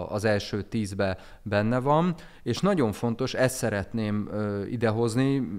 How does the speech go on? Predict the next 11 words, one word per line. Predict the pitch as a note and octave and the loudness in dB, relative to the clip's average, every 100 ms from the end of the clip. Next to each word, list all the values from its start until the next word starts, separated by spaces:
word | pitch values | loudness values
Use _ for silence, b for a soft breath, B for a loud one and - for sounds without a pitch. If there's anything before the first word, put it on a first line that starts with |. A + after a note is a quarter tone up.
| G2+ A2 | -8 -8
és | G#2 A#2 | -2 0
ezután | G#2+ G#2 G#2+ G2+ | 0 0 2 2
azért | G2+ G2 - G#2+ G2 | 0 -4 -2 -2 6
belemehetünk | A2+ G#2+ G2 G2 - G2 | 6 6 4 2 0 -2
egyes | G#2 G2+ F#2+ - | 0 -2 -4 0
országokba, | A#2+ - A#2+ G#2+ G2+ | 0 2 0 2 -2
Portugália | G2 D3 C#3+ - G#2+ F#2 F#2 F#2+ | 6 10 10 10 2 2 0 -2
és | F#2 | 0
Belgium | G#2 G#2+ G2+ G#2 F#2+ | 4 6 6 2 -2
szerintem | F#2+ A2+ G2 F#2+ - G2 | -2 -2 0 -2 -2 2
a, | G2+ G2+ - | 2 2 -2